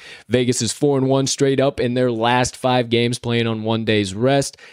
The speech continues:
They are forty and fifteen in their last fifty-five home games. They are forty-two and fifteen in their last fifty-seven games as a favorite. Colorado is one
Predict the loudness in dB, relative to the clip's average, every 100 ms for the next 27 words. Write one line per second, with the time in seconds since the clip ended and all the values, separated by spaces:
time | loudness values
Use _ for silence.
0 | -16 -2 2 2 2 0 0 -2 0 2
1 | 2 0 0 -2 -6 -2 0 0 -4 -8
2 | -2 2 2 0 -2 -2 -2 0 2 2
3 | 0 -4 -14 -20 -6 -2 -2 -2 -4 -4
4 | -4 -2 0 2 2 0 -2 -2 0 0
5 | 0 0 0 -2 -8 -16 -20 -6 0 2
6 | 2 0 -2 -2 0 0 -2 -2 0 -2
7 | -4 0 0 -2 -10 -2 2 2 2 0
8 | 0 0 2 0 -2 -6 -2 -2 -2 -6
9 | -4 -2 0 0 -2 0 0 0 -4 -4
10 | -4 -2 -4 -4 _ 0 2 2 0 -4
11 | -4 -14 -20 -20 _ -8 -2 0 2 2
12 | 2 2 2 2 2 0 0 -2 -4 0
13 | 0 2